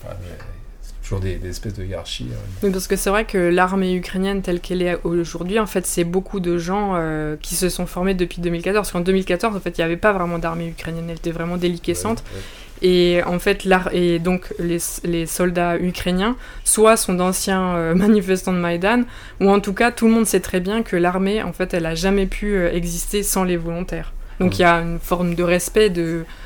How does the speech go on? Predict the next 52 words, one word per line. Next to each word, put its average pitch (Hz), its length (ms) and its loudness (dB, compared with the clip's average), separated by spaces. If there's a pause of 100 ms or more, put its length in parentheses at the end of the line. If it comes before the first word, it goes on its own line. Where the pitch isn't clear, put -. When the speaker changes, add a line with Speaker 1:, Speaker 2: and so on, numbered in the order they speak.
(140)
Speaker 2:
bah, 175 140 4
de 160 220 0
co-construction 185 920 0
<laughs> 208 80 0
ensemble, 220 320 0
parce 180 220 -2
que, 165 300 -4 (320)
en - 20 -18
fait, 175 160 0
c'est 170 180 -4
un, 151 220 -4 (320)
voilà, 170 240 -4
c'est - 180 -8
un, 156 200 -6 (280)
un 175 100 2
avenir, 180 380 2
euh, 175 120 0 (160)
<laughs> - 180 -10
enfin, 196 100 6
je 180 60 6
veux 175 80 0
dire, 175 180 4
une, 170 140 0
une 175 300 0
vie, 180 340 -2
euh, 160 120 -2
une 170 140 -2
aventure, 170 480 -2
euh, 151 200 -4 (840)
euh, 156 420 -2
enfin, 156 380 -4 (440)
comment 165 160 -4
dire, 170 220 -2
à 156 160 2
deux 170 140 0
visages 180 460 -2
comme 175 100 -6
ça, - 140 -10
ouais. 165 380 -10
Mm. 165 40 -10 (100)
Speaker 1:
Mais 147 80 -2
d'ailleurs, 123 220 4
c'est 117 140 0
fascinant. 139 320 0
Enfin, 110 160 0
moi, 113 100 0
j'ai 117 120 -6
une 110 60 -2
question. 131 280 0
<laughs> 147 100 0
Parce 104 240 -2
que, 113 160 0